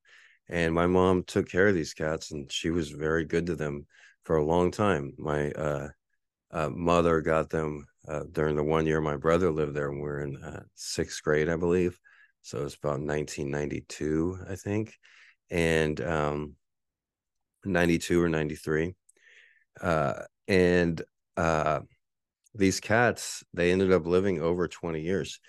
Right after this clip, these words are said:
So this was in nineteen ninety-three, and, uh, my mom took really good care of them, took them to the vet, and they were inside outside cats, and they lived at my mom's house. And my mom lived in a middle class neighborhood, a lower middle class, I would say.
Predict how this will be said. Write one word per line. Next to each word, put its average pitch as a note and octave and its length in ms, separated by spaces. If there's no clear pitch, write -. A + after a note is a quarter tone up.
So G2+ 180
this A2+ 180
was A2+ 140
in F#2+ 100
nineteen F#2 300
ninety-three, E2 840
and, D2+ 360
uh, D2 160
my D#2 140
mom E2+ 260
took D#2+ 180
really D#2+ 260
good D2+ 200
care D#2+ 180
of D2+ 80
them, D#2 180
took D2+ 200
them D#2 160
to D#2+ 80
the D2+ 140
vet, D#2+ 320
and D#2 200
they E2+ 100
were E2+ 100
inside E2 400
outside D#2 420
cats, D#2+ 380
and D#2+ 80
they D2 60
lived D2+ 220
at D#2 60
my D#2 140
mom's D#2 340
house. D2+ 460
And D#2+ 140
my E2 120
mom F2+ 260
lived E2+ 180
in E2 140
a D#2 140
middle D#2 320
class D2+ 500
neighborhood, D2+ 560
a D2+ 80
lower E2+ 360
middle D#2+ 240
class, C#2+ 380
I C#2+ 40
would D2 160
say. D#2 280